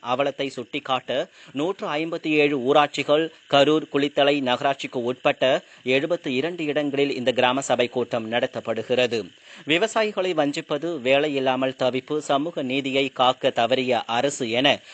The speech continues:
பத்து அவலங்களை தலைவர் ஸ்டாலின் சுட்டிக்காட்டி பட்டியலிட்டுள்ளார்.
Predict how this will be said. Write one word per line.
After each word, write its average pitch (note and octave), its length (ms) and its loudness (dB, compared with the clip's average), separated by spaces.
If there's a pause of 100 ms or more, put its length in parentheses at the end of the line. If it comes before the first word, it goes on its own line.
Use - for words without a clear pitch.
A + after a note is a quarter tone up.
(140)
பத்து D#3+ 340 4
அவலங்களை F3+ 600 2
தலைவர் C#3+ 360 2
ஸ்டாலின் D3+ 460 -2
சுட்டிக்காட்டி B2+ 600 -6
பட்டியலிட்டுள்ளார். A#2 800 -4